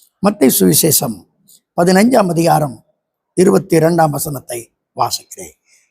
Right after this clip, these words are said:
"இவர்கள் என்னிடத்தில் வந்து மூன்று நாட்கள் ஆகிவிட்டது,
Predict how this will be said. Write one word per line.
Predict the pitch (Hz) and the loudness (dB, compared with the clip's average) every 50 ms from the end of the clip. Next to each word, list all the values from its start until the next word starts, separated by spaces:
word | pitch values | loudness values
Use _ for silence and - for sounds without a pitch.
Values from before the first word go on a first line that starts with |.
| _ _ - | _ _ 2
"இவர்கள் | 180 214 254 269 254 262 240 | 2 4 4 4 4 4 2
என்னிடத்தில் | 202 180 214 226 247 226 262 240 226 | 2 2 0 -2 -2 -2 -2 0 0
வந்து | 226 202 185 170 | 2 0 0 0
மூன்று | 170 180 226 262 277 247 | 0 0 0 0 2 0
நாட்கள் | 233 220 214 - 262 220 | 0 -2 -2 -2 -2 0
ஆகிவிட்டது, | 196 180 185 185 165 151 - 165 151 151 | 2 2 2 0 -2 -4 -8 -12 -12 -12